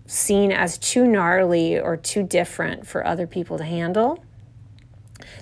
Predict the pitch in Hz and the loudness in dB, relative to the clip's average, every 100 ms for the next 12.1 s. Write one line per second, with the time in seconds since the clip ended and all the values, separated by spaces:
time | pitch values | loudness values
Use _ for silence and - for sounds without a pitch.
0 | - 190 180 - 185 185 185 175 170 - | 4 6 6 2 -2 2 2 2 0 -2
1 | 196 185 170 170 165 156 165 165 156 - | 0 2 2 0 -2 -2 -2 -4 -6 -6
2 | - - - - - - - - 180 170 | -6 -4 -8 -10 -16 -20 -16 -6 -4 -2
3 | 160 - - 170 160 - - - - - | -2 -4 -2 0 0 -2 -4 -6 -10 -14
4 | - - 180 165 175 156 165 170 180 - | -20 -10 -8 -4 -2 -2 -2 -4 -6 -6
5 | 175 170 - 80 180 - 175 - - - | -6 -4 -4 -4 -8 -8 -8 -8 -12 -20
6 | - - - - - - - - - - | -20 -20 -20 -20 -20 -20 -20 -20 -20 -20
7 | - - - - - - 262 247 233 233 | -20 -20 -20 -20 -16 4 8 10 10 8
8 | 233 233 220 226 202 - - - - - | 6 4 2 0 -2 -4 -6 -6 -10 -12
9 | - - - - - - - - - 190 | -14 -16 -18 -20 -20 -20 -20 -20 -2 2
10 | 170 - 180 160 165 170 185 - - - | 2 0 -2 0 0 -2 -4 -12 -20 -20
11 | - - - - 175 180 - 180 175 175 | -20 -20 -6 0 0 0 -2 2 4 2